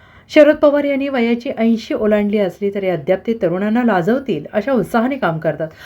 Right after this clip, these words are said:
आणि हीच बाब जयंत पाटील यांनी आपल्या भाषणात बोलून दाखवली.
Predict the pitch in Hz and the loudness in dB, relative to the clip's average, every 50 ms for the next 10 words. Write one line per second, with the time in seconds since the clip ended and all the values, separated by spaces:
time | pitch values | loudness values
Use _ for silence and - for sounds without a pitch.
0 | - - - 320 349 302 - - 226 285 294 - - 302 294 285 - 269 233 226 | -12 -4 2 4 4 4 4 2 0 0 2 2 2 2 2 2 2 2 2 2
1 | 226 226 240 - 220 180 - 196 214 240 220 185 202 208 196 208 233 220 208 202 | 0 -2 0 0 0 0 0 0 0 0 0 0 -2 -4 -4 -4 -4 -2 -2 -4
2 | 165 - - 185 180 165 156 147 151 151 151 143 - - 151 147 143 151 | -4 -4 -6 -6 -4 -4 -4 -4 -4 -6 -6 -8 -8 -8 -10 -10 -8 -10